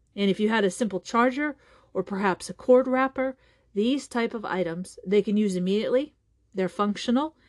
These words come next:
and they'll f-, never forget you 'cause every time they touch it, they'll definitely see it. Along the same line, you've got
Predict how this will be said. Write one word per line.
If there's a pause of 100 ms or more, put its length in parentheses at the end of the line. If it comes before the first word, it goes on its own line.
(280)
and
they'll
f-,
never
forget
you
'cause
every
time
they
touch
it, (320)
they'll
definitely
see
it. (1500)
Along
the
same
line,
you've
got